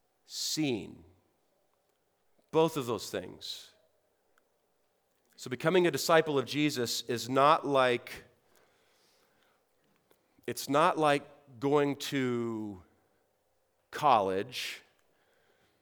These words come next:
It's like becoming an apprentice.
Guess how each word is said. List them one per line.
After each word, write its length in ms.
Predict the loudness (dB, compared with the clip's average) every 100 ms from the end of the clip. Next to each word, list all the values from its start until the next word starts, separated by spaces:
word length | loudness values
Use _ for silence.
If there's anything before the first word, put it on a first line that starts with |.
| _ _ _ -2
It's 200 | -2 2
like 280 | 2 2 -2
becoming 580 | -8 -2 0 2 0 0
an 100 | -4
apprentice. 1000 | -6 -6 -6 -6 -6 -12 -10 -8 -10 -12